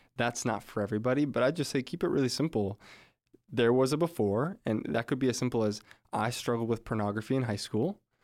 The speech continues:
I then came in contact with Pure Desire and began to realize that porn wasn't my problem. It was just a poor solution to the pain, and I began to walk in greater lengths of freedom and healing."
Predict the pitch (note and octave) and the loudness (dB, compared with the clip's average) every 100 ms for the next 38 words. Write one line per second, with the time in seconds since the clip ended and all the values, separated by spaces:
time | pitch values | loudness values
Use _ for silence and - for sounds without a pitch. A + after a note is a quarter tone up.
0 | _ _ _ _ - A2+ A#2 B2 A#2+ A#2+ | _ _ _ _ -4 0 2 2 2 0
1 | - - A#2 A#2+ A2+ A2 G#2+ A2+ B2+ A2+ | -4 -2 0 0 0 -2 -2 -4 -4 -6
2 | - A#2 A2+ G2+ G#2 G#2 G#2+ A2 G#2+ G#2 | -2 0 0 -2 -2 -2 -2 0 0 0
3 | A2 G#2+ G#2 A2+ - - A2+ A2 A2 B2+ | 0 0 0 -4 -6 -4 0 0 0 0
4 | C#3 D3+ G#2 G2 G#2+ B2+ G#3 - - _ | -2 -2 -4 -2 0 -2 -4 -10 -20 _
5 | - A2+ A2 A#2+ - A#2 - A#2 A2+ C3+ | -4 -2 0 -2 -4 -4 -2 -2 0 -2
6 | A#2+ G#2+ - A#2+ C3+ - G#2+ G2 G2+ - | 0 0 0 -2 -2 -4 -4 -4 -4 -8
7 | - - G#2+ G#2 A2 G#2+ G#2+ G#2 G#2 - | -16 -6 -4 0 0 2 2 2 2 0
8 | A2+ A2 G#2 G#2+ G#2 G2+ - G#2 - G#2+ | -2 0 0 2 0 -4 -6 -6 -4 -2
9 | G#2 G#2 G#2 A2+ G#2+ G2 G2 | 0 -2 -4 -2 -2 -2 -6